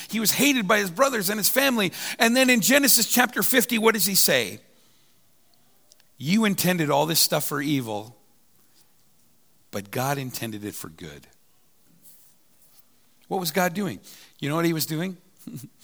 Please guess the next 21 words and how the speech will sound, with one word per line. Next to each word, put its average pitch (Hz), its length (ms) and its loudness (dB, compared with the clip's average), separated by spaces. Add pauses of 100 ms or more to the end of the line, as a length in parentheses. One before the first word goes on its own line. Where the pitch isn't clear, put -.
(380)
He 147 140 -4
was 127 180 -4
fulfilling 117 460 -4
his 104 100 -10
plan. 90 460 -10 (760)
He 135 60 -10
was 113 160 -4
fulfilling 156 340 -2
his 131 120 -6
plan 127 280 -6
in, 104 240 -8
in 101 160 -12
Genesis. 139 600 -2 (200)
He 123 340 -8 (520)
continues 165 1200 -2 (200)
to 131 120 -10
fulfill 151 360 -2
his 131 100 -8
plan 135 420 -6
in 120 160 -10
Esther 101 540 -10